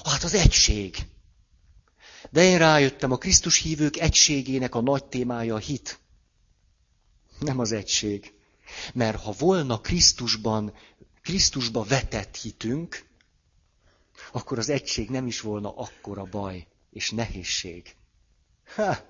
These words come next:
De miután a hitünk egy nagyon sajátos, torz Isten képzetekre irányul, na, náhogy az egységgel is ezer gondunk van. Ezért ezt a történetet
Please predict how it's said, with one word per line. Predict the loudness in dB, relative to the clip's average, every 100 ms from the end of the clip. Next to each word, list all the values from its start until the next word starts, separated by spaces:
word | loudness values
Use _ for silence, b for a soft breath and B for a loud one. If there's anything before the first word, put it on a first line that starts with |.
| _ _ _ _ B B
De | 0
miután | 4 4 4 2 2
a | 2
hitünk | 4 2 4 4 4 2 -2 B
egy | 0
nagyon | 4 6 6 6
sajátos, | 4 2 2 0 0 0
torz | 4 4 4
Isten | 4 6 4 2
képzetekre | 0 2 2 0 0 0 -2
irányul, | 0 0 -2 -2 0 0 B
na, | 0
náhogy | 2 4 4 4 2
az | 2
egységgel | 2 2 2 0 0
is | -2
ezer | -2 -2 0 0
gondunk | 0 -2 -2 -4 -6 -6
van. | -6 -8 -14 _ _ _ _ _ _ _ _ _ _ _ _ -20 B B B B
Ezért | -2 0 -2 -2
ezt | -4
a | -4
történetet | 2 2 2 0 0 0 -4 -8